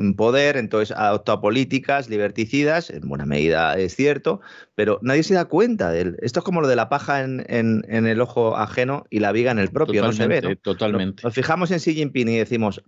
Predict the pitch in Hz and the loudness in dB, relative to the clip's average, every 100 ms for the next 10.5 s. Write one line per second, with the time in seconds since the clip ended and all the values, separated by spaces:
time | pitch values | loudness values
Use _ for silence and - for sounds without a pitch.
0 | - 101 127 127 104 92 98 143 131 117 | -4 0 2 4 2 0 -4 -2 -2 0
1 | 117 110 110 110 - - - 113 104 117 | 2 2 2 -2 -8 -16 -4 -2 0 2
2 | 147 147 107 113 113 107 113 131 147 147 | 2 0 -2 0 0 0 0 2 4 2
3 | 110 95 104 110 110 131 135 - - - | -2 -4 -2 0 0 0 0 -2 -20 -4
4 | 110 110 110 107 131 143 143 139 98 101 | 0 2 4 4 4 2 0 0 0 0
5 | 110 104 107 110 104 107 101 135 135 123 | 0 0 0 0 2 2 0 0 0 0
6 | 110 107 101 117 127 110 110 104 110 104 | 0 2 2 0 0 0 2 2 0 0
7 | 107 101 101 101 107 104 143 135 110 110 | 0 0 -2 0 0 0 0 0 -2 0
8 | 104 104 113 104 101 98 117 110 107 - | 0 0 0 -2 -4 -4 -4 -2 -4 -6
9 | - - - - 107 110 110 113 113 113 | -20 -20 -12 -2 0 2 -2 -2 -2 -2
10 | 110 139 156 135 101 | 0 0 2 0 0